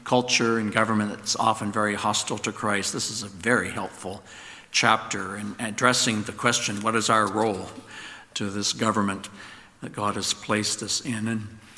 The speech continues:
it's timely. We're after a week of dis-, can be a discouraging national election, seeing the growth of evil and the decay, continuing decay of our culture.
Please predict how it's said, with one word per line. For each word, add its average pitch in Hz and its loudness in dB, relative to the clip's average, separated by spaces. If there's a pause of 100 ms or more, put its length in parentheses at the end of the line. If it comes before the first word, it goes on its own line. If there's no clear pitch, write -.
(200)
it's - -2
timely. 127 8 (260)
We're 104 0 (420)
after 110 -2
a 104 0
week 113 0
of 101 -6 (720)
dis-, - -6 (120)
can 113 0
be 107 4
a 110 4
discouraging 117 4 (180)
national 107 0
election, 107 0
seeing 101 -4
the 101 -8
growth 104 -2
of 104 -4
evil 110 2
and 95 -6
the 92 -8
decay, - -6 (100)
continuing 113 4
decay 117 -2
of 113 0
our 110 0
culture. 107 -6